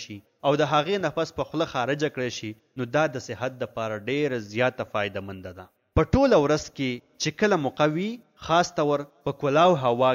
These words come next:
کې هره ورځ یو څو ځله داسې کول پکار دي. ما ته، یعنی سګي مدینه عفیان هو ته یو بوډا حکیم صاحب ویلي وو چې زه ساه واخلم او د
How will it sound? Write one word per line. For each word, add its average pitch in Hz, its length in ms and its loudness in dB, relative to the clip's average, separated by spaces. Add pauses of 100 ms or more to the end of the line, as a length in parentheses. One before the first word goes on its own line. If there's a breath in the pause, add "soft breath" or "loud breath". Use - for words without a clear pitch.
کې 120 400 -10
هره 214 240 4
ورځ 180 200 4 (100)
یو 127 40 0 (120)
څو 160 180 -6
ځله 131 240 -6
داسې 117 320 -2
کول 107 320 -4
پکار 98 400 -8
دي. 95 80 -18 (300)
ما 185 100 4 (100)
ته، 151 80 4 (280)
یعنی 127 140 -4 (100)
سګي 135 260 -4
مدینه 131 320 -2 (140)
عفیان 117 420 -6
هو 123 120 -6 (120)
ته 123 80 0 (320)
یو 143 140 6
بوډا 220 260 6
حکیم 202 320 -4
صاحب 151 240 4
ویلي 156 260 4
وو 104 80 -2 (160)
چې 139 160 -2
زه 170 140 0
ساه 170 260 2
واخلم 180 460 2
او 147 160 -4
د - 20 -6